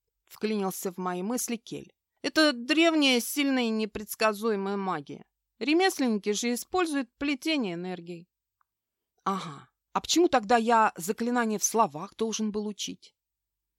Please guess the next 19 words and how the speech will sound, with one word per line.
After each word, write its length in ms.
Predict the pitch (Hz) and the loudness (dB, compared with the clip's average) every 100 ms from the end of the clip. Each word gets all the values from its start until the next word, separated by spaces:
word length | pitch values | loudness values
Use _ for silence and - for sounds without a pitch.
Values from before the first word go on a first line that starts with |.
| _ _ _ _ _ _ _ - | _ _ _ _ _ _ _ -16
Это 260 | - - | -12 -2
и 160 | 285 285 | 2 2
есть 440 | 190 214 269 - | 0 0 -2 -2
самая 340 | - 196 277 285 | 2 4 4 2
настоящая 720 | 208 - 170 160 185 214 208 | -2 0 2 2 0 0 -2
древняя 480 | 151 156 185 214 135 | -4 -6 -4 -6 -8
магия. 480 | 135 135 165 175 - _ _ _ _ _ _ | -12 -14 -14 -14 -16 _ _ _ _ _ _
Коронации 600 | 220 240 269 349 - 269 | 4 6 6 4 2 -2
царей-вампиров 1000 | 226 254 247 285 240 226 190 196 240 294 | 0 4 4 4 4 4 2 -2 -2 -2
происходили 680 | - 226 - 214 190 233 277 | -4 -4 0 0 0 -2 -2
задолго 680 | 240 247 202 220 311 339 233 | 4 4 6 4 4 4 0
до 120 | 208 | -2
того, 300 | - 196 202 | 2 2 2
как 260 | - 202 214 | 0 -2 -2
люди 240 | 233 208 | -6 -4
вообще 480 | 196 220 214 - 254 | 2 2 4 0 0
начали 460 | 190 165 - 180 196 | 0 -2 -4 -4 -4
использовать 640 | - - 156 147 139 - | -6 -6 -6 -8 -12 -8
энергию. 500 | 180 151 - _ | -8 -8 -12 _